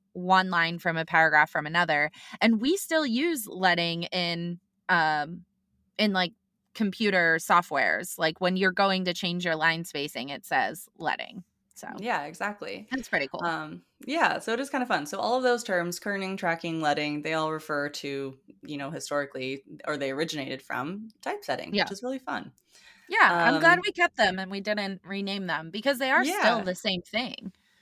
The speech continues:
Speaker 2: Yeah, you're still doing the exact same thing, you're just doing digitally, um, which is a
Speaker 1: Yeah.
Speaker 2: lot easier. <laughs>
Speaker 1: <laughs> Heck yeah.
Speaker 2: Oh, man.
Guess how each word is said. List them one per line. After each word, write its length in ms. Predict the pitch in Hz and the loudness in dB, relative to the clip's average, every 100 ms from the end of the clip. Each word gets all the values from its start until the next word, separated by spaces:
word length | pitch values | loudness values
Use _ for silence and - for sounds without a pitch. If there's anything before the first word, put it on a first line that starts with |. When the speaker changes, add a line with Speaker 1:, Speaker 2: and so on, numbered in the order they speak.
| _ _ - | _ _ -6
Speaker 2:
Yeah, 260 | 226 269 - - | -2 0 -2 -4
you're 160 | 196 | -4
still 200 | 202 220 | -2 -2
doing 200 | 202 196 | -2 -2
the 80 | 180 | -2
exact 220 | 175 165 | -2 -2
same 140 | 170 160 | -2 -6
thing, 160 | 170 | -4
you're 100 | 170 | -6
just 160 | 147 - | -6 -8
doing 220 | 147 147 | -8 -4
digitally, 580 | - - 139 123 - - | -4 -4 -8 -8 -10 -10
um, 240 | - 143 143 | -8 -8 -6
which 220 | 160 - | -8 -6
is 120 | 165 165 | -2 -2
a 60 | |
Speaker 1:
Yeah. 60 | 135 | -2
Speaker 2:
lot 220 | 151 220 | -2 -2
easier. 340 | 185 139 127 208 - | -2 -6 -4 -2 8
<laughs> 560 | 320 330 359 320 - | 10 10 6 2 -2
Speaker 1:
<laughs> 640 | 220 226 247 - 247 220 220 | -6 -4 -6 -6 -6 -6 0
Heck 200 | 285 349 - - | 0 0 -8 -14
yeah. 400 | 220 147 78 - - - - _ - 220 | -8 -2 -2 -2 -8 -12 -20 _ -20 -16
Speaker 2:
Oh, 480 | - 196 196 180 165 | -8 -4 -2 0 0
man. 460 | 160 151 135 160 | 0 -2 -2 -6